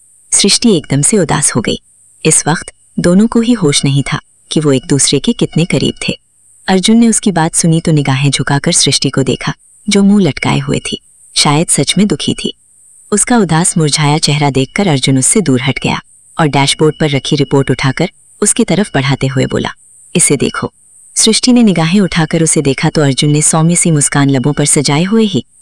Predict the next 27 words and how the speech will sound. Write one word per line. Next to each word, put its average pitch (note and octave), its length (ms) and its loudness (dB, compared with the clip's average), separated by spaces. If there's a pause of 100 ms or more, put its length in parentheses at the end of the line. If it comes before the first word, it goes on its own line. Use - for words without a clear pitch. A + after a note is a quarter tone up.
(160)
आंखों G3 300 0
से A#3 120 2
रिपोर्ट C#3+ 340 0
की D#3 100 -2
तरफ D3+ 280 -2
इशारा B2+ 320 0
कर B2+ 160 -4
दिया। - 220 -6 (500)
सृष्टि - 380 0
ने E3 100 2
अब C#3+ 120 0
रिपोर्ट C3 320 0
देखी B2+ 340 -4 (280)
तो A#3+ 80 2
कुछ A#3 200 -2
हैरानी D#3 360 2
से G#3+ 140 0
अर्जुन C#3 280 0
को F3+ 120 0
देखने - 300 -2
लगी। - 320 -4 (440)
अर्जुन D3 280 2
ने C#3+ 100 2
रिपोर्ट C#3 340 0
उसे C#3 160 -2
पकड़ा F#3 320 0
दी F#3 180 -4